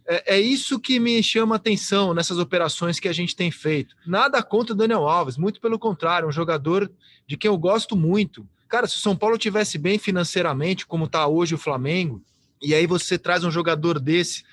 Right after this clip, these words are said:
pra fazer parte do seu elenco, poxa, maravilha, brilhante. A questão é que o São Paulo se endividou pra trazer um jogador que não resolve a vida do clube e daqui a um tempo vai ter que ir lá pedir socorro, porque é, é o modus operandi do futebol brasileiro, né? Os clubes se colocam como vítimas da sociedade,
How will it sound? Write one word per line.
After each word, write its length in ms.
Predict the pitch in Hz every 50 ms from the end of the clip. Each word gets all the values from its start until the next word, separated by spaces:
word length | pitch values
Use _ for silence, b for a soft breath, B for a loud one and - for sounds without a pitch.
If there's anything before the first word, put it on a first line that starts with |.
| b b b b
pra 180 | - 170 165
fazer 280 | - - 165 147 170 135
parte 260 | - - 180 - 180
do 80 | 170 156
seu 240 | - - 170 156
elenco, 340 | 143 139 170 202 202 - - _ _
poxa, 320 | - 247 240 220 - 185 165
maravilha, 760 | 170 185 214 226 254 247 190 127 110 127 165 202 208 185 156
brilhante. 680 | 135 131 165 196 202 180 170 175 160 139 - - - _ b b b b b b b
A 120 | - 185
questão 340 | 180 - 208 196 - - 233
é 60 | 240
que 80 | 233 254
o 60 | 226
São 240 | - - - 240 220
Paulo 280 | - - 180 170 170 156
se 180 | - - 208
endividou 680 | 226 240 214 233 202 196 202 147 143 165 196 240 247 233 _ _ _ _ _ _
pra 120 | - 190 190
trazer 300 | - 214 202 170 202 220
um 80 | 220
jogador 760 | 208 202 214 208 208 202 185 160 180 180 175 160 139 113 113 _ _ -
que 80 | -
não 220 | 180 185 214 254 247
resolve 560 | 226 226 175 131 127 175 214 254 254 226 220
a 20 |
vida 240 | 190 165 202 185 190
do 120 | 165 170 156
clube 580 | - - 180 208 233 247 214 262 262 233 220 _
e 80 | 254 262
daqui 360 | 226 262 247 247 - 247 247
a 80 | 254
um 120 | 240 240 226
tempo 360 | - - 226 226 233 240 226
vai 120 | 226 233
ter 160 | 214 - 226 220
que 80 | 226
ir 40 | 220
lá 100 | 220 220
pedir 260 | 214 - 220 180 214
socorro, 680 | 196 - - 214 - - - 185 202 202 170 147 120 110 _ b b b b
porque 240 | - 165 165 - -
é, 500 | 175 175 175 175 175 170 160 - 165 160 160
é 60 | 160
o 100 | 160 175
modus 340 | 165 165 170 185 180 160 165
operandi 560 | 185 185 - 196 180 160 175 190 202 175 160
do 100 | 156 151
futebol 400 | - 170 - - 156 156 165 165
brasileiro, 560 | 160 165 165 160 175 156 151 156 156 139 139
né? 140 | 127 135 147
Os 160 | 156 135 -
clubes 220 | - 175 170 170
se 120 | - - 180
colocam 320 | - 175 170 170 170 -
como 220 | - 185 180 175 147
vítimas 480 | 123 170 233 233 - 214 190 185 170
da 100 | 156 170
sociedade, 840 | 165 - - 175 - - 175 156 139 143 156 170 185 175 185 208 196